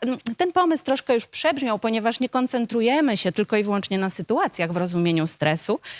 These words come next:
czy tego, jak człowiek sobie z nim ma radzić. Natomiast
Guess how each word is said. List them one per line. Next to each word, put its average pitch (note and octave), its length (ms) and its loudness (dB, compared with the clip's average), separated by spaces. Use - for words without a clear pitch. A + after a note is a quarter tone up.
czy G3+ 120 0
tego, G3 220 0
jak G3+ 220 2
człowiek F3+ 340 0
sobie E3 260 0
z D#3 60 -4
nim D#3+ 120 2
ma D#3 160 0
radzić. D3 500 -4
Natomiast G#3+ 920 -2